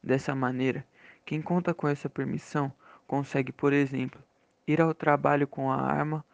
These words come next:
ou está autorizado a mantê-lo dentro de casa.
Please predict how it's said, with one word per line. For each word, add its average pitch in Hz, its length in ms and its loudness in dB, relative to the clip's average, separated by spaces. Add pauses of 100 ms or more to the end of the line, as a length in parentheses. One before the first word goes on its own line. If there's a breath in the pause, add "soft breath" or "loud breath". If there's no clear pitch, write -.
(600 soft breath)
ou 185 400 4
está 160 340 -4
autorizado 156 960 2
a 151 120 0
mantê-lo 147 640 0
dentro 139 420 -2
de - 140 -6
casa. - 320 -6